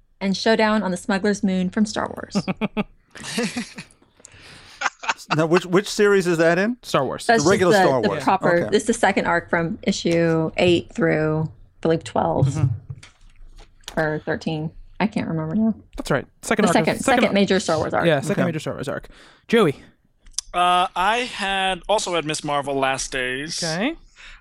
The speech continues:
Speaker 4: I had the Hawkeye finale, number twenty to twenty-two. Uh, and I had Wicked and Divine Fandemonium, number six through eleven.
Speaker 2: Okay. Okay.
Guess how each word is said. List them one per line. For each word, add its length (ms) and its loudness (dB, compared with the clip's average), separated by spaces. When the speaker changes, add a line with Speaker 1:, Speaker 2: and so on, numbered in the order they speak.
Speaker 4:
I 180 2
had 600 -2
the 420 2
Hawkeye 400 -2
finale, 800 0
number 200 -8
twenty 280 -6
to 100 -8
twenty-two. 720 -6
Uh, 520 4
and 460 2
I 200 2
had 520 0
Wicked 180 -2
and 80 0
Divine 360 2
Fandemonium, 920 -2
number 540 -2
six 260 -6
through 160 -6
eleven. 280 -6
Speaker 2:
Okay. 760 -14
Okay. 400 -10